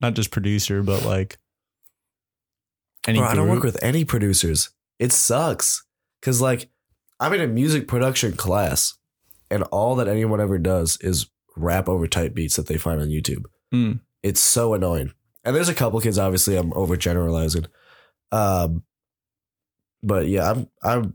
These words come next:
Speaker 2: really wanna work with a producer that isn't, like, that's on my level, if that, you know what I mean?
Speaker 1: That makes sense. That, that not on your level in terms of skill, maybe, but on your level in terms of caring.
Speaker 2: Yeah,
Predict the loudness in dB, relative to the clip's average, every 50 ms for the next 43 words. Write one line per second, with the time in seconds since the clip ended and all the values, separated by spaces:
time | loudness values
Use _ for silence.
0 | -10 -16 -8 -6 -4 -2 0 0 0 0 0 0 0 0 0 0 0 0 0 -2
1 | -2 -4 -4 -4 -4 -2 -2 -4 -6 -8 _ -4 -2 -2 0 0 0 -2 -2 -4
2 | -6 -8 -10 _ -4 -2 0 0 0 0 0 -2 -2 -2 -2 -2 -4 -6 -8 -16
3 | _ _ _ _ _ _ _ _ _ _ _ _ _ _ _ _ _ _ _ _
4 | _ -2 0 2 2 2 2 2 2 2 2 0 0 -2 -4 -6 -10 -12 -16 -20
5 | -20 -20 -20 -20 _ _ _ _ -18 -8 -4 -2 -2 -2 0 -2 -2 0 -2 -2
6 | -2 -4 -4 -6 -6 -8 _ _ -4 -2 0 0 2 0 0 0 -2 -2 -4 -4
7 | -8 -10 -12 _ _ _ _ _ _ -2 0 2 2 0 0 -4 _ -2 -2 -2
8 | -2 -4 _ _ _ _ _ -20 -20 -20 _ _ _ _ _ _ _ -4 -2 0
9 | 0 0 0 0 0 0 2 2 0 2 2 0 0 0 0 0 0 0 0 0
10 | 0 0 -2 0 0 0 2 2 0 2 0 0 0 0 0 0 0 0 2 2
11 | 2 2 2 2 2 0 2 2 2 2 2 0 -2 -2 -2 0 0 2 2 2
12 | 0 0 -2 -6 _ _ _ -20 _ _ _ -2 0 0 0 -2